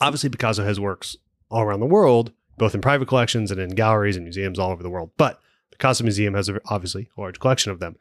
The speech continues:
And the cool thing about it is they're, that you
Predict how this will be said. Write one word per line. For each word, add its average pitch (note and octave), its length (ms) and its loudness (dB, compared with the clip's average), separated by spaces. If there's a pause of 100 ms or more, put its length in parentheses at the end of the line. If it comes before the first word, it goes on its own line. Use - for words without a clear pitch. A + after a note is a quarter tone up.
(400)
And A#2+ 100 0
the A#2+ 60 2
cool B3 180 4
thing F3 220 2
about C#3+ 400 4
it B2 100 4
is A2 460 2 (400)
they're, A#2+ 640 2 (340)
that B2 180 0
you B2+ 200 -2